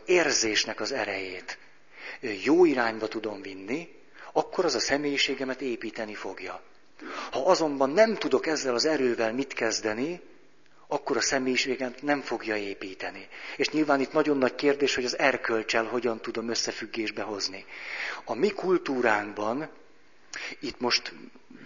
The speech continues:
ezt a jelenlegi kultúrát értem, ö, és a, a mi szubkultúránkban, a keresztény kultúránkban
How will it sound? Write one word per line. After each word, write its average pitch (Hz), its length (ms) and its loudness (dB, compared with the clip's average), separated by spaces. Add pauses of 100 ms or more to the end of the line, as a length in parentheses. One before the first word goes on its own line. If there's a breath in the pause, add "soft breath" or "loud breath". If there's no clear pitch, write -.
(420 loud breath)
ezt - 280 -4
a 117 240 -2 (160)
jelenlegi 120 600 4
kultúrát 113 680 -2
értem, 127 540 -4 (440 loud breath)
ö, 120 200 -6 (840 loud breath)
és - 260 2
a, 120 400 -10
a 104 60 -6
mi 110 100 -10
szubkultúránkban, 107 1040 -2
a 101 60 -6
keresztény 120 540 -2
kultúránkban 110 960 -4